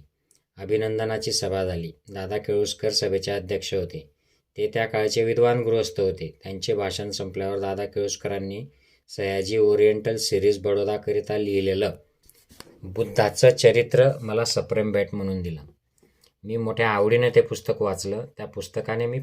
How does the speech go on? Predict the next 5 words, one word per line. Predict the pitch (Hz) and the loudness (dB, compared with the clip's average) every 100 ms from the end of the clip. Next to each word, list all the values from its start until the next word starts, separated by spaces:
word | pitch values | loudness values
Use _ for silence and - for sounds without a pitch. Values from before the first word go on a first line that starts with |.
| - | -4
फार | 117 | -2
प्रभावित | 120 - 110 101 98 113 139 - _ - | -2 0 0 2 2 0 -4 -14 _ -12
व | 98 127 | -2 -2
प्रेरित | 147 - 101 98 | -2 -2 0 -2
झालो. | 87 85 71 | -4 -10 -12